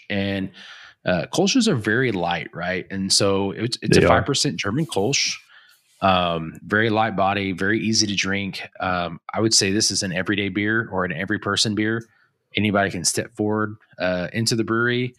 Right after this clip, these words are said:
Speaker 1: uh, grab this beer, go out on a patio and have a great time. Um, and the same with the, so, like, it's, it's almost like Bobby did this on purpose, you know, bless his heart. The Daffodil Blonde is very similar. So it's a,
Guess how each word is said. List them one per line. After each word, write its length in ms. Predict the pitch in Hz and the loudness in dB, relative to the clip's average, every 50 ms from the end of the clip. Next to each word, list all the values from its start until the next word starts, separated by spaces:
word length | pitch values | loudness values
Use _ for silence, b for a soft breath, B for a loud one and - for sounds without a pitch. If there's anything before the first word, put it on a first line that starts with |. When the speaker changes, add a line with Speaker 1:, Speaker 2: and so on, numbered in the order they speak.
| b b b b b b - - - | b b b b b b -10 -4 -2
Speaker 1:
uh, 180 | 87 82 82 80 | -2 -2 -2 -2
grab 240 | - 95 101 104 | 0 2 2 2
this 140 | 107 120 - | 2 0 0
beer, 240 | - - 107 104 107 | 0 0 0 0 0
go 120 | 101 110 | 0 0
out 60 | 101 98 | 0 0
on 100 | 95 90 | -2 -2
a 40 | |
patio 400 | - - 107 101 104 104 101 101 | -2 -2 -2 0 0 0 0 0
and 80 | 95 78 | -2 -2
have 140 | 95 85 82 | -2 -4 -4
a 20 | |
great 220 | 80 87 82 69 67 | -4 -6 -4 -2 -2
time. 320 | - 85 76 76 - - _ _ _ _ _ _ _ _ _ _ _ _ _ _ _ - - | -2 -2 -4 -8 -12 -18 _ _ _ _ _ _ _ _ _ _ _ _ _ _ _ -4 0
Um, 340 | 92 90 87 82 78 78 76 | 2 2 4 2 0 -2 -4
and 100 | - 107 | -2 2
the 60 | 120 120 | 2 4
same 200 | - 160 160 160 | 4 4 2 2
with 100 | 156 135 | 2 0
the, 120 | 120 101 - - _ - | -2 -4 -6 -10 _ -4
so, 240 | - - 131 110 101 | 0 0 2 2 0
like, 240 | 95 - 82 - - _ _ _ - | 0 -2 -6 -8 -10 _ _ _ -10
it's, 140 | - - - _ - _ | -10 -10 -10 _ -20 _
it's 120 | _ - | _ 2
almost 280 | 120 113 104 110 101 - | 2 4 4 4 2 2
like 240 | - 95 85 - - - | 0 0 -2 -6 -12 -6
Bobby 300 | 101 - 92 87 90 92 | 0 2 2 2 2 0
did 180 | 80 95 90 85 | -2 -2 -2 0
this 160 | 92 - - | 0 0 0
on 120 | 98 90 | 0 -2
purpose, 520 | - - 165 175 - 107 - - - - - - - - | -2 -2 -2 0 0 0 0 2 0 -2 -4 -6 -4 -2
you 100 | 117 104 | 0 0
know, 120 | 90 85 | 0 0
bless 240 | 78 95 90 87 - | -2 -2 0 0 0
his 120 | 92 85 | 0 0
heart. 340 | - 92 92 107 139 - - b b b b b b b b b b _ _ | 2 2 2 2 2 0 -4 b b b b b b b b b b _ _
The 60 | - | 2
Daffodil 380 | - 120 143 139 - 165 143 120 | 4 4 4 4 2 0 0 0
Blonde 280 | 110 113 110 147 175 151 | 0 0 0 2 2 0
is 100 | 107 110 | 0 0
very 240 | 107 113 104 117 | 0 0 2 2
similar. 560 | 117 - - 117 117 170 190 113 - - - - - _ | 2 2 2 2 2 2 2 0 -2 -6 -10 -12 -16 _
So 240 | - - - 101 95 | -2 0 2 2 2
it's 100 | 90 - | 2 0
a, 40 | 104 | -2